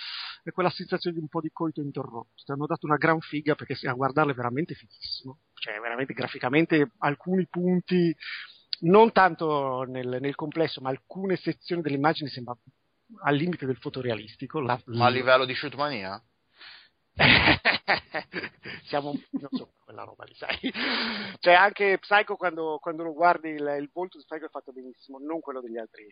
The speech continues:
Speaker 1: personaggi. Quello di Psycho è fatto benissimo, è proprio anche la mimica facciale è fantastica, ma poi l'illuminazione, bisogna avere le giusta, la giusta quantità di sigillo, eh. Si scherza un cazzo con un paio di GeForce, in quelle toste delle ultime. Ehm, ed è veramente un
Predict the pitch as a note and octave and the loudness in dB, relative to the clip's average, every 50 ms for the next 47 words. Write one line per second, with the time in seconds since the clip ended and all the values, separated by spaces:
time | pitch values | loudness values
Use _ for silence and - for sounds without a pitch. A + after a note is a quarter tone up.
0 | - - - - - - _ - - _ - _ B2+ B2+ B2+ B2+ _ - D3+ C#3+ | -8 -8 -6 -16 -16 -18 _ -20 -20 _ -20 _ -20 -20 -20 -20 _ -6 -6 -4
1 | D3 C#3+ _ - C3 - - - - A#2+ B2 C3 C#3+ - - - C#3 C3 A#2+ A2+ | -6 -8 _ -16 -18 -18 -18 -20 -20 -16 -14 -14 -14 -16 -16 -18 -16 -16 -16 -18
2 | G#2 G2+ G2 - G#2 G#2+ A2 G#2 G#2 G#2+ G#2 G#2 _ _ A2+ _ B2+ A#2+ G#2+ A2 | -18 -20 -18 -16 -14 -14 -14 -14 -14 -16 -20 _ _ _ -20 _ -20 -20 -18 -18
3 | G#2+ G#2 G#2 G#2 G#2+ G#2+ - A2+ A#2 B2+ D3+ D#3 D3+ - - D3 - - C#3 C#3+ | -16 -14 -12 -14 -14 -14 -16 -20 -14 -12 -10 -10 -10 -12 -14 -12 -8 -6 -6 -6
4 | C#3+ - - A2 _ _ C#3 C3+ C#3 C#3+ - - C#3+ - - _ D3+ D3 C3 B2+ | -6 -8 -10 -20 _ _ 2 4 4 4 2 -2 -16 -18 -16 _ -12 -12 -12 -14
5 | B2+ C3 B2 B2+ B2+ B2 - - D3 D3 C#3 - - - - F#3 F#3 F#3+ F3+ E3+ | -18 -18 -18 -12 -14 -14 -10 -8 -8 -8 -8 -10 -8 -2 0 0 4 6 6 6
6 | D3+ E3+ E3+ E3 D3+ C#3+ C3 - C3 - - - A#2+ A#2 A2 A2 A2+ _ C3+ C3 | 6 6 4 4 0 -2 -4 -6 -14 -16 -14 -14 -14 -16 -16 -16 -20 _ -18 -18
7 | - _ - B2+ A#2+ C3 - B2 A#2+ A2+ - - A#2 G#2+ - _ - A#2+ B2+ C#3 | -18 _ -18 -16 -16 -16 -16 -16 -16 -16 -20 -20 _ -20 -20 _ -12 -6 -4 -4
8 | B2+ - _ _ - - - _ _ _ _ - B2 - C3+ - - C3 - _ | -4 -4 _ _ -20 -20 -20 _ _ _ _ -20 -16 -16 -16 -14 -14 -18 -18 _
9 | - C#3+ C#3+ C#3+ C3+ - - - B2+ A#2+ _ _ _ _ _ B2+ A#2+ B2 - C#3 | 0 2 2 2 2 0 -6 -10 -10 -14 _ _ _ _ _ _ _ _ -10 -8
10 | C3 B2 A#2+ A2+ A2+ - - - - - - - _ - A#2+ C3 A#2+ A2+ A2 G#2+ | -8 -8 -10 -14 -16 -16 -20 -20 -20 -20 -20 -20 _ -20 -18 -16 -14 -12 -12 -14
11 | G2+ G2 G#2 G#2 _ - C#3+ C3 - - - B2+ B2 A#2+ A#2 A2+ G#2 _ _ _ | -14 -16 -18 -18 _ -10 -8 -8 -8 -10 -12 -14 -14 -14 -14 -16 -20 _ _ _
12 | _ _ _ _ - - - - - - _ D3+ D3+ D#3+ D#3+ D#3+ D#3+ D#3 D#3 D#3 | _ _ _ _ -16 -14 -14 -14 -16 -10 _ 4 6 8 8 10 10 8 8 8
13 | D3+ D#3 D3+ D3+ D3+ D3+ D3 D3+ D3 C#3+ D3 - _ _ E3+ D3+ F#3 F3+ E3+ F3+ | 8 8 6 6 4 4 2 0 -8 -10 -10 -12 _ _ 2 4 4 4 6 4
14 | F3+ F3 F#3 F#3 F3 E3+ E3 D#3+ D3+ D3 C#3+ C3+ C3 B2 C3 | 4 4 2 -4 -2 -2 0 0 2 0 0 -2 -2 -4 -8